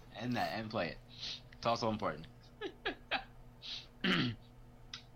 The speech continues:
But, uh, the next game on my list is We Happy Few. Comes out two days after my birthday, April thirteenth. Um,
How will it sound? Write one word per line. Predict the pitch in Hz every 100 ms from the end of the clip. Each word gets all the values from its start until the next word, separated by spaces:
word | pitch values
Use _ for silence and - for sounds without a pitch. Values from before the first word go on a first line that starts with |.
| -
But, | 113 -
uh, | 113 101 95 101 - - - - - -
the | 123
next | 156 170
game | 170 143
on | 120
my | 117 139 170
list | 113 113 - - - - - - - - -
is | 120 113 110 110 110 107
We | 117 156
Happy | 175 170 165 160
Few. | - 196 110 87 - - - - - - - -
Comes | 131 127
out | 139 139 - - -
two | 196
days | 196 190 185 - -
after | 156 -
my | 175
birthday, | 170 214 220 80 80 110
April | 113 131
thirteenth. | 147 139 - - - - - - - - - - - - -
Um, | 113 117 113 113